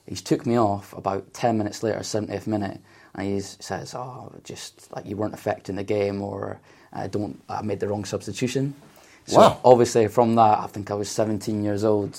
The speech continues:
Speaker 1: or sixteen. My, that's when my confidence went.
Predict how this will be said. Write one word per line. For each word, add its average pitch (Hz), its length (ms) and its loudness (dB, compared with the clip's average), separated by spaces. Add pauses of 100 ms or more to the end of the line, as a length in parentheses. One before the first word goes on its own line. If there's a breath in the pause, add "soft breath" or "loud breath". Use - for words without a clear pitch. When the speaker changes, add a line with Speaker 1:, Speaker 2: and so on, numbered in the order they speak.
(120)
Speaker 1:
or 98 160 -6
sixteen. 104 760 -2
My, 101 580 2
that's - 260 -6
when 104 120 -2
my 101 100 -2
confidence 101 580 -6
went. 98 380 -8